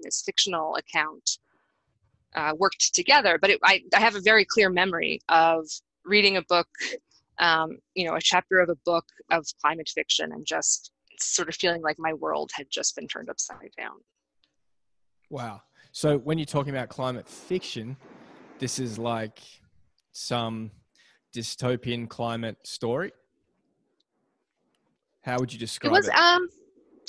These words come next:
Speaker 1: yeah, I guess there were elements of, of sort of dystopia. Um, you know, it's funny, I can't even really remember the specific details of the story
Speaker 2: <laughs>
Speaker 1: I was reading. I, I have a much more vivid sense of the,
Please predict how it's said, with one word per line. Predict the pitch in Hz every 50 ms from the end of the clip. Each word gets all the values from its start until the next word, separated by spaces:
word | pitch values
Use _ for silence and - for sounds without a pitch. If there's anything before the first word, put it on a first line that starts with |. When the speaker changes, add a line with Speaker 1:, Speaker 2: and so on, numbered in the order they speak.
| - - - - -
Speaker 1:
yeah, | - 370 330
I | 277 240
guess | 285 381 427 - -
there | - 320 302
were | 269 220 -
elements | 220 233 226 220 196 185 - -
of, | 175 160 - -
of | - 165 -
sort | - 170 165
of | 160 -
dystopia. | 202 185 - - - 160 156 _ _ - 160 165 160 156 156 151 _ _ _ _ _ _ _ _ _ _ _ _ _ - - - - -
Um, | 175 175 170 170 165 165 165 165 - - 180 180
you | 208 226
know, | 247 247
it's | 240 - -
funny, | - 320 370 311
I | 196
can't | 190 - 240 226 240
even | 247 233 202
really | 185 185 190 185
remember | 180 170 170 165 175 196 190 185
the | 165 170 165
specific | - - - 185 - - - 175 -
details | - 180 165 - 220 190 202
of | - -
the | 208 185
story | - - - 151 - - -
Speaker 2:
<laughs> | -
Speaker 1:
I |
was | - - - -
reading. | 165 170 165 165 170
I, | 180 175 -
I | 160 196
have | 202 196 196 202 170 - -
a | 175
much | 180 180 190 196 - -
more | 180 170 170
vivid | 147 170 165 170 160 _ _ _ _ -
sense | - - - 165 165 170 175 - -
of | 160 151
the, | - 160 156